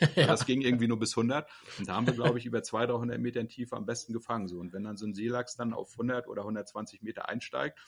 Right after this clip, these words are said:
Speaker 2: und dann erstmal so fünfzig, sechzig, siebzig Meter Schnur runterreißt und dann hast du schon irgendwie teilweise dann den, den Kern deiner Spule <laughs> gesehen. Und da weiß ich auch noch, da ist dann Henning irgendwie mal die Schnur gerissen.
Speaker 1: Ach so,
Speaker 2: Während
Speaker 1: ja,
Speaker 2: des
Speaker 1: das
Speaker 2: Drills.
Speaker 1: weiß ich auch noch, ja.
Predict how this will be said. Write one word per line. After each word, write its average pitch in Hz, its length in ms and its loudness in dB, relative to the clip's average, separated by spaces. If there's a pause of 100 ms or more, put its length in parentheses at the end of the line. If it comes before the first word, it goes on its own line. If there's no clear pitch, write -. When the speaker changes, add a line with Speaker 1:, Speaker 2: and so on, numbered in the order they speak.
(100)
Speaker 2:
und - 80 -10
dann 107 100 -4
erstmal 123 260 0
so 113 80 2
fünfzig, 135 360 -8
sechzig, 123 340 -4
siebzig - 380 -2
Meter 160 300 4
Schnur 139 260 0
runterreißt 120 600 0 (260)
und 117 80 -4
dann 113 80 0
hast 127 140 -2
du - 40 -6
schon 127 200 -4
irgendwie 127 340 0
teilweise 123 520 -2
dann 120 180 0
den, 110 180 -2 (320)
den 110 120 -2
Kern 127 280 -2
deiner 127 200 0
Spule 123 320 -2
<laughs> - 120 -6
gesehen. 135 400 0 (220)
Und 127 80 -2
da 120 100 4
weiß 120 260 4
ich - 120 2
auch 147 200 4
noch, 185 220 0 (280)
da - 100 0
ist 127 140 0
dann 117 160 2
Henning 143 300 6
irgendwie 156 460 0
mal 151 360 2 (380)
die 120 80 -4
Schnur 147 320 4
gerissen. 185 440 -2 (920)
Speaker 1:
Ach 117 140 6
so, 196 140 10
Speaker 2:
Während 190 40 10
Speaker 1:
ja, 170 60 12
Speaker 2:
des 165 80 12
Speaker 1:
das 220 180 12
Speaker 2:
Drills. 202 160 12
Speaker 1:
weiß - 100 0
ich 214 160 10
auch 196 100 10
noch, 165 120 10
ja. 135 120 8